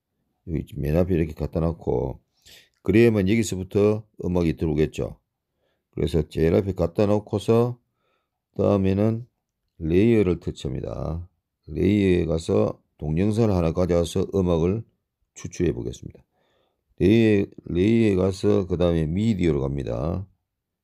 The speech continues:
미디어로 가서 터치합니다. 그러면 자기가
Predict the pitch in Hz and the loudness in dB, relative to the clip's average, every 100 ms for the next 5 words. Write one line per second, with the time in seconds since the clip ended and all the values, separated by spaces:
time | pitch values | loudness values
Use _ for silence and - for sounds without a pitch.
0 | _ _ _ _ - 101 107 90 90 85 | _ _ _ _ -4 0 0 2 2 2
1 | 92 92 85 82 101 107 107 - _ _ | 2 0 -2 -2 0 2 0 -6 _ _
2 | _ _ 98 82 - 64 - - _ _ | _ _ -6 -6 -8 -10 -12 -18 _ _
3 | _ - - - - - _ _ _ 127 | _ -20 -20 -20 -20 -20 _ _ _ 2
4 | 123 110 98 85 107 113 90 85 80 58 | 4 6 4 4 4 6 4 2 0 -4